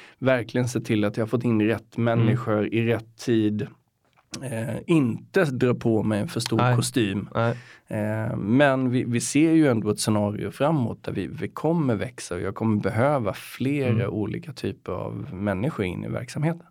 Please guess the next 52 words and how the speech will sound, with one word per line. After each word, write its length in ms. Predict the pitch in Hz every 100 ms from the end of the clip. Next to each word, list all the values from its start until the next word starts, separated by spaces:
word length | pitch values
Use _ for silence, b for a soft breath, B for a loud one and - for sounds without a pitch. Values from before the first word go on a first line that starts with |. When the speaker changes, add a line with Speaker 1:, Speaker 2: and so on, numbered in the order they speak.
| -
Speaker 2:
Mm. 160 | 110 123 B B B B
Speaker 1:
Så 140 | - -
att, 320 | - _ -
eh, 300 | - 107 107
jättekul. 640 | 113 143 - - 160 98 - _ _ -
Speaker 2:
Ja, 60 | 98
det 100 | 110
är 40 |
ju, 340 | 117 120 120
det 80 | 120
är 40 | 131
ju 60 |
jättehäftigt. 640 | 139 127 143 160 104 - -
Finns 220 | 190 175
det 60 | 185
någonting 360 | 202 196 185
du 300 | 180 185 180
liksom 380 | 170 160 151 143
saknar 360 | - 151 - 196
med 80 |
delägarkraften? 580 | 180 147 120 117 113 127
Någonting 320 | 127 123 127
som 140 | 123 127
du 80 | 123
vill, 280 | 127 120 123 B B B
nu 240 | 131 131
när 320 | 127 127 123 117
förhoppningsvis 640 | 135 127 127 123 147 -
alla 180 | 156 123
delägare 320 | 120 113 110
kommer 180 | 107 117
lyssna 240 | 113 113
på 80 | 110
det 60 | 117
här 60 |
avsnittet 320 | 147 127 110 101
i 20 |
alla 100 | 104
fall, 320 | 110 101 107
eh, 60 | 107
är, 180 | 110 107 B B -
är 280 | 127 123 131
det 80 | 131
någonting 340 | 131 123 131
du 80 | 127
önskar 420 | 127 135 123 -
att, 260 | 127 123 -
eh, 1120 | 123 120 120 120 117 117 117 117 117 117 117
delägarna 400 | 120 120 120 117
skulle 200 | 113 120
göra 180 | 117 110
mer? 540 | 107 165 - - 76